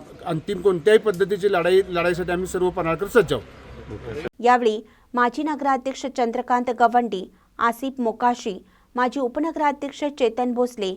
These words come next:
Speaker 2: सुनील हावळ, जमीर गार्दी, ॲडव्होकेट रवींद्र तोडसे, माजी नगरसेवक जीवन पाटील, सतीश भोसले, अख्तर मुल्ला, रामानंद पर्वतगिरी गोसावी, सुनील काशीद,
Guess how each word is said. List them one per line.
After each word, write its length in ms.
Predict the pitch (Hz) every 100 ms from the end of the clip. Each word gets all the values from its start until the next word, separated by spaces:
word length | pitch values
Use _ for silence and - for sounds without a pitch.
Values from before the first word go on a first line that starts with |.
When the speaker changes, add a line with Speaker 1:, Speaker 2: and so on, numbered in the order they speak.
| - _ _
Speaker 2:
सुनील 260 | 269 269 277
हावळ, 420 | 277 - 226 226 180 - _ _ _ _ _ _ _ _ 240
जमीर 320 | 269 302 311 - _ _ _ _ _ _ _ _ 247
गार्दी, 560 | 247 247 269 208 - _ _ _ _ -
ॲडव्होकेट 460 | 254 294 294 - 262
रवींद्र 420 | 262 320 311 349 302
तोडसे, 500 | 226 220 226 190 247 _ _ _ _ _ _ _ _ - _ _ _
माजी 300 | 262 262 285
नगरसेवक 600 | 339 339 330 302 294 285 269
जीवन 280 | 277 262 277
पाटील, 400 | 269 226 220 196 175 -
सतीश 400 | 269 254 254 -
भोसले, 440 | 247 254 240 202 - -
अख्तर 360 | 247 - 247
मुल्ला, 380 | 247 254 240 180 - - _ _ _ -
रामानंद 540 | 254 254 320 320 294 311 311 _ _
पर्वतगिरी 760 | 269 262 262 277 247 240 254 254
गोसावी, 720 | 247 247 240 247 226 175 - _ _ _ _ -
सुनील 260 | 294 285 302
काशीद, 540 | 254 240 - 214